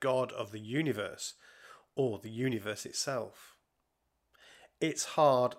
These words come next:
to top that, so the cult leader becomes unquestionable,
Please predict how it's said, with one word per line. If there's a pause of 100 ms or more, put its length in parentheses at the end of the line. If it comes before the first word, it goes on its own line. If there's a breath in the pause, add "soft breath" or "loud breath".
to
top
that, (600 loud breath)
so
the
cult
leader
becomes (120)
unquestionable,